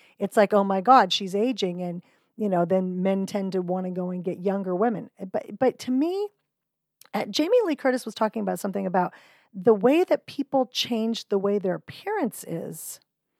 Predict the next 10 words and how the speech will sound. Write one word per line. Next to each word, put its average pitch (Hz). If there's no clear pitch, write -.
Um, 208
it's -
literally 254
taking 269
away 196
an 202
entire 220
demographic 214
of 165
beauty. 190